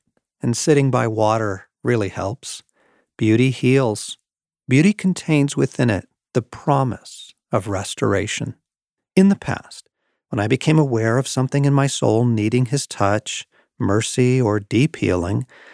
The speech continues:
I would bring it to Jesus in prayer and ask him to do so. The results were mixed. Sometimes it seemed to work, sometimes not.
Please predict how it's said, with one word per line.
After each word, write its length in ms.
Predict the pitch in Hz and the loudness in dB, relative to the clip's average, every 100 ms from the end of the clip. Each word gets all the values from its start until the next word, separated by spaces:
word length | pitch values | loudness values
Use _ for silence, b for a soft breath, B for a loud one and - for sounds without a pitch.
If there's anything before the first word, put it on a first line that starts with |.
| B B | B B
I 80 | 135 | 2
would 160 | 190 175 | 2 2
bring 200 | 196 285 | 2 2
it 80 | - | -4
to 100 | 120 | -6
Jesus 420 | 117 107 104 - | -2 -2 -4 -6
in 140 | 101 | -8
prayer 580 | - 214 165 - 147 - - | -4 -2 0 -2 -6 -4 0
and 120 | 143 | 0
ask 280 | 120 - 120 | 0 -2 -4
him 80 | |
to 80 | 117 | -2
do 180 | 117 151 | 2 0
so. 380 | - 98 - _ _ _ _ _ _ _ | 0 -6 -8 _ _ _ _ _ _ _
The 80 | 170 | 0
results 580 | 170 160 202 196 - - | 2 4 4 2 0 -2
were 600 | 156 156 156 147 147 139 | 2 4 4 2 0 0
mixed. 720 | 135 123 120 - - - - _ _ _ - | -2 -2 -2 -4 -8 -16 -16 _ _ _ -4
Sometimes 480 | 135 131 151 139 | 0 0 2 0
it 100 | 139 | 0
seemed 220 | - 131 120 | 0 0 0
to 80 | |
work, 300 | 104 123 226 _ _ _ _ - | 2 2 2 _ _ _ _ -12
sometimes 540 | 123 117 - 139 - | -6 -6 -4 -4 -2
not. 300 | 196 - - | -2 -2 -6